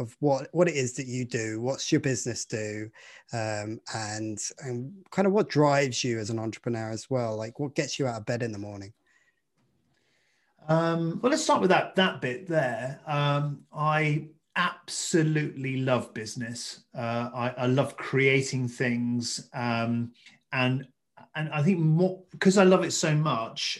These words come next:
Speaker 2: I, I want other people to, to, you know, do, do business or,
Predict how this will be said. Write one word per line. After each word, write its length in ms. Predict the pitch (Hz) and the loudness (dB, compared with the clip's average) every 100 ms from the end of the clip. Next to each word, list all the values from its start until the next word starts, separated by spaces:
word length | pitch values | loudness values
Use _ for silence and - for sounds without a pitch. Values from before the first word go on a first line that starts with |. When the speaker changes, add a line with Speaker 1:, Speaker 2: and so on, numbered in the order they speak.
| - | -2
Speaker 2:
I, 320 | 135 139 147 135 | 2 4 2 2
I 100 | 139 | 0
want 320 | 139 139 - | 0 -2 2
other 200 | 156 127 | 2 2
people 460 | 120 110 - 110 107 _ | 0 -4 -8 -12 -14 _
to, 420 | - 123 113 113 120 - - | -4 -2 -2 -4 -10 -18 -6
to, 120 | 127 120 120 123 _ _ | -4 -4 -6 -12 _ _
you 80 | 131 | -12
know, 220 | 120 113 120 - 143 | -10 -10 -12 -16 -6
do, 320 | - 127 120 120 - | 2 2 2 -2 -2
do 160 | 143 | 0
business 480 | 123 131 117 127 - | 0 -2 -2 -6 -2
or, 220 | 127 127 | 0 0